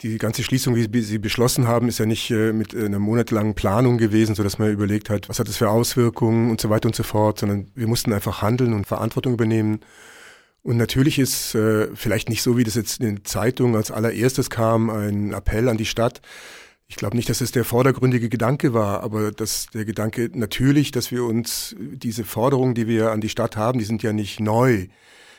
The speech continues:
Die sind ja, die können wir quasi aus der Schublade rausholen. Insofern, ja klar, es ist auch ein Appell an die Stadt und n-, natürlich gibt es, äh, äh, Sachen, die die Stadt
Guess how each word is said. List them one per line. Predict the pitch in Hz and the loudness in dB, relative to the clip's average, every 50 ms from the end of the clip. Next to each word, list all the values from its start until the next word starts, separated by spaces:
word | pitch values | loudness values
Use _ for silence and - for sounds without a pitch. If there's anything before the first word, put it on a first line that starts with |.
| _ _ _ | _ _ _
Die | 113 | -10
sind | 101 107 113 107 - | -6 -6 -4 -4 -2
ja, | 113 | -4
die | 104 110 | -4 -4
können | - - 120 120 123 | -4 -2 -2 0 0
wir | 120 117 113 | 0 -2 -2
quasi | - 113 107 107 110 110 | -2 -2 -2 -2 -2 -2
aus | 104 107 104 - | -2 -2 -4 -4
der | 117 107 | -4 -4
Schublade | - - 143 135 147 131 120 117 110 107 107 110 - - | -4 -4 -4 0 2 2 2 2 2 0 -4 -6 -4 0
rausholen. | 117 117 104 98 - 101 110 110 110 104 104 104 98 104 - - _ _ _ - | 0 2 2 0 -2 -2 -2 0 0 0 0 0 -2 -4 -6 -8 _ _ _ -8
Insofern, | 117 113 113 110 - 120 110 113 110 110 - - | -6 -4 -4 -2 0 0 0 0 0 -2 -4 -2
ja | 117 113 117 | -2 -2 -2
klar, | - 127 123 135 131 107 | 0 0 0 2 2 0
es | 110 - | -2 -4
ist | 123 113 | -6 -4
auch | 120 117 | -4 -2
ein | 131 | -4
Appell | - 113 - - 117 113 113 | -4 -2 0 0 0 2 0
an | 110 | -2
die | 104 113 | -4 -4
Stadt | 98 - 117 107 - - | -4 -4 -4 -4 -4 -4
und | 107 104 107 101 - - - - - - | -4 -4 -4 -6 -8 -12 -16 -16 -14 -12
n-, | 120 113 107 | -10 -10 -10
natürlich | 104 - - - 123 120 - | -10 -6 -4 -4 -4 -4 -4
gibt | - 113 - - | -6 -8 -6 -8
es, | 110 - - - - - | -6 -6 -6 -6 -6 -6
äh, | 110 107 107 104 107 | -4 -4 -2 -2 -4
äh, | - - 110 104 104 | -4 -4 -6 -6 -6
Sachen, | 98 104 110 107 - 110 | -4 -4 -4 -4 -4 -4
die | 107 104 | -4 -6
die | 104 | -6
Stadt | - - 117 110 110 - - - - - - - | -6 -4 -2 -4 -4 -6 -10 -16 -16 -16 -16 -20